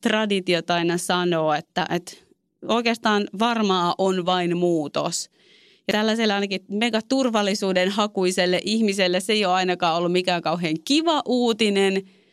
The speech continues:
mut samalla on joutunut harjoittelemaan sen hyväksymistä, että miten mä voin löytää sitä turvaa ja vakautta itsestäni ja elämästä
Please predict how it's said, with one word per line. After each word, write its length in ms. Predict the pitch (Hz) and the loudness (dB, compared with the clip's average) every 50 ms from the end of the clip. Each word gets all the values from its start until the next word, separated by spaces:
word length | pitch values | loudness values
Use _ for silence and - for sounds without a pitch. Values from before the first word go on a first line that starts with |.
| _ _ _ _ _ _ _ | _ _ _ _ _ _ _
mut 180 | 202 196 185 190 | 0 0 0 0
samalla 560 | - - 247 233 233 226 214 202 190 190 185 | -2 -2 0 0 2 2 2 2 2 2 2
on 160 | 180 175 180 | 2 2 2
joutunut 680 | 190 208 208 196 185 190 175 175 175 170 180 180 - _ _ | 2 0 0 0 0 0 0 2 0 0 -2 -4 -10 _ _
harjoittelemaan 720 | - 240 247 254 254 196 185 185 - 185 180 175 175 175 | -2 0 0 0 0 -2 -2 -2 -2 0 0 0 0 0
sen 260 | - - 185 190 208 | 0 0 0 2 2
hyväksymistä, 960 | 220 220 220 202 185 170 170 - - - 170 170 170 170 170 - - 175 165 | 2 2 0 0 -2 -2 -4 -4 -4 -2 0 2 2 0 0 -2 -2 -2 -2
että 180 | 165 165 - 214 | -2 -2 -2 -2
miten 300 | 220 233 - 226 196 185 | -2 0 0 0 0 2
mä 180 | 180 170 170 | 2 0 0
voin 280 | 170 170 170 165 160 160 | 0 -2 -2 -2 0 0
löytää 540 | 170 170 175 170 165 170 - 165 151 151 165 | 0 2 0 0 -2 -2 -2 -2 -2 -2 -4
sitä 400 | - - - 165 160 160 156 151 - _ _ _ _ _ _ _ _ _ _ _ - | -6 -6 -6 -4 -2 -2 -2 -2 -4 _ _ _ _ _ _ _ _ _ _ _ -2
turvaa 840 | 254 247 240 226 220 196 180 180 180 175 175 170 170 165 165 170 175 - _ - | 0 2 2 2 2 0 0 0 0 0 0 0 0 0 -2 -4 -6 -8 _ -4
ja 120 | 185 170 | -2 -2
vakautta 720 | 185 196 190 196 190 185 175 175 170 170 170 _ - 180 - | 0 -2 -2 -2 -2 0 0 0 0 -2 -4 _ -2 -2 0
itsestäni 680 | - - 240 233 - - 175 185 - - - 180 175 180 | 0 0 -2 -2 -2 -2 -2 -2 -2 -2 -2 0 2 2
ja 120 | 180 180 - | 2 0 0
elämästä 800 | - 190 202 202 185 180 170 170 170 175 - - - 160 151 | 0 0 0 0 0 0 0 -2 -2 -4 -4 -4 -2 -2 -2